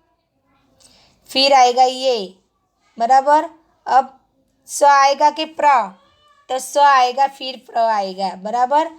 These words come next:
ये और ऐसे, ये आपको शब्दकोश के क्रम में आपको लिखना है। समझ में आया बच्चों? ये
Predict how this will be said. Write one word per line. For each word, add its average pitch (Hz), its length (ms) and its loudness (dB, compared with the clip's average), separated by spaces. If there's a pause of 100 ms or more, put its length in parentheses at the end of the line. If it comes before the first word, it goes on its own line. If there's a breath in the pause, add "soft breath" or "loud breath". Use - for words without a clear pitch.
(380 soft breath)
ये 262 420 0
और 233 220 2
ऐसे, 226 300 0
ये 226 180 -2
आपको 247 340 2
शब्दकोश 226 600 -6
के 220 120 -12
क्रम 190 260 -8
में 208 120 -8
आपको 202 280 -10
लिखना 208 840 -2 (460 soft breath)
है। 196 240 2
समझ 240 440 0
में 277 100 2
आया 254 320 4
बच्चों? 277 400 0
ये 285 440 0